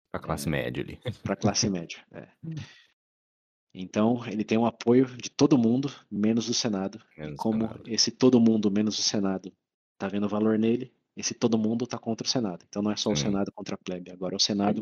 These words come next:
Speaker 2: contra
Speaker 1: Ih.
Speaker 2: os soldados e o Senado contra os, é, a classe média, contra os
Speaker 1: Sim.
Speaker 2: equestres.
Speaker 1: Uhum.
Speaker 2: Porque o Senado, claro, não, não quer apoiar essa,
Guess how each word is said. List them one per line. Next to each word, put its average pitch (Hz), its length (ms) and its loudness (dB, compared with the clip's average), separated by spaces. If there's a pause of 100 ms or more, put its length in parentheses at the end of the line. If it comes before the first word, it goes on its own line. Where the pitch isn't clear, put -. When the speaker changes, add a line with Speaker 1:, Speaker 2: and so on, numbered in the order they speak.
Speaker 2:
contra 269 400 4
Speaker 1:
Ih. 220 500 0
Speaker 2:
os 165 100 -2
soldados 117 560 6
e 117 40 -2
o 113 40 0
Senado 110 600 2
contra 110 540 -2 (640)
os, - 680 -2
é, 95 460 -12 (120)
a - 80 -8
classe 107 320 0
média, 95 340 0
contra 95 400 -4
os 104 100 0
Speaker 1:
Sim. 117 40 -2
Speaker 2:
equestres. - 560 -8 (580)
Speaker 1:
Uhum. 80 200 -8 (100)
Speaker 2:
Porque 76 180 -6
o 92 40 -2
Senado, 104 360 0
claro, 104 340 0
não, 110 300 0 (400)
não 107 180 0
quer 110 180 0
apoiar 104 500 0
essa, 95 420 -4